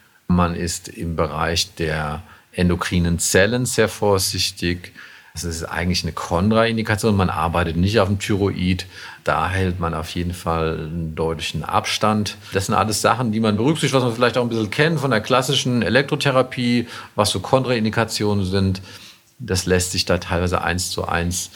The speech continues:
so übernehmen, ist aber auch nochmal aufgeführt, wie du angebracht hattest vorhin, im Bereich der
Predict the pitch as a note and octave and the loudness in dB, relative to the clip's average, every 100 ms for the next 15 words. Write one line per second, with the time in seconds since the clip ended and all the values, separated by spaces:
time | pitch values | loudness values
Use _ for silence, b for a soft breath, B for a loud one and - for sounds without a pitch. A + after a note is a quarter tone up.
0 | B - F#2 F2 F#2+ A2 G#2+ - G#2 F#2+ | B -4 2 4 6 6 4 2 2 2
1 | - G#2+ A2 G2 - F2 G#2+ - - - | 2 2 2 2 2 4 2 2 -4 0
2 | G2 F#2 G2 F#2 F2+ F2+ F#2 F#2 F2+ E2+ | 0 0 -2 -2 -2 -2 -2 0 -2 0
3 | F#2 - - - F2 F2+ F2+ F2 E2+ E2 | -2 -2 -8 -2 0 0 0 0 2 2
4 | D#2 D#2+ E2+ E2 - - D#2 D#2+ D#2 D2+ | 2 4 4 0 -4 -4 -2 0 0 0